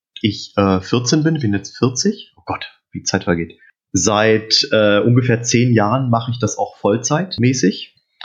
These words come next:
Und das tatsächlich auch erst, seit ich meine Bücher selber rausbringe. Vorher war ich bei einem kleineren Verlag, da war nicht daran zu denken, davon irgendwie leben zu können.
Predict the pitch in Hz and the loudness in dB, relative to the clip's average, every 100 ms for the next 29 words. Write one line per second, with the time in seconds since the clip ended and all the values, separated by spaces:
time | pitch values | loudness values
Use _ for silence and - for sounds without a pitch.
0 | - _ _ _ 107 107 101 - 113 120 | -20 _ _ _ 0 2 0 0 -2 -2
1 | - 117 120 120 117 113 110 - 107 131 | -2 -2 0 0 0 0 -2 0 2 2
2 | - - 107 104 110 - - 101 101 98 | -2 -6 -4 0 0 -2 -2 0 2 0
3 | 98 107 101 98 104 92 82 - - 87 | -2 -4 0 2 2 0 -2 -4 -8 -6
4 | 131 - _ _ _ - 98 95 92 - | -8 -10 _ _ _ -2 0 2 0 0
5 | 92 92 95 95 98 95 92 90 107 - | 0 0 0 0 0 0 0 0 0 -2
6 | 90 90 98 113 104 95 92 107 95 98 | 0 2 2 2 0 0 0 0 0 0
7 | - 92 92 92 85 92 85 87 98 101 | -4 -6 -4 -4 -6 -12 -16 -2 -2 0
8 | - - - 92 120 | -4 -2 -2 -2 -4